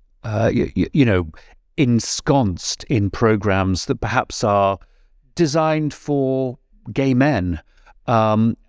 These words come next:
and so what is it about, why, why is it so important to have a dedicated space, Monique?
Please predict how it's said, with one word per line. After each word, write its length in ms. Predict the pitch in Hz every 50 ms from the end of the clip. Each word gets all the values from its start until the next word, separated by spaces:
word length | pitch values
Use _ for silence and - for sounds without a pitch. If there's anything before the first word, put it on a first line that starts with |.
| -
and 180 | 139 131 127 117
so 260 | - - 143 123 127
what 360 | 120 123 127 147 180 208 - -
is 220 | - 156 156 -
it 100 | 151 139 - -
about, 800 | 120 110 - 117 110 107 107 104 87 - - - - - - _ _ _ _ -
why, 120 | 135 151
why 200 | 147 147 156 190
is 200 | 180 117 156 -
it 140 | - - 117
so 140 | - - 127
important 520 | 120 120 - - 120 120 - - 113 95 -
to 100 | 110 101
have 260 | 90 - 113 107 101
a 60 | 101
dedicated 720 | 85 - - 98 92 104 92 - - 95 87 - - 85 82
space, 480 | - - - - 92 110 95 - - -
Monique? 460 | 92 90 90 - - 85 - -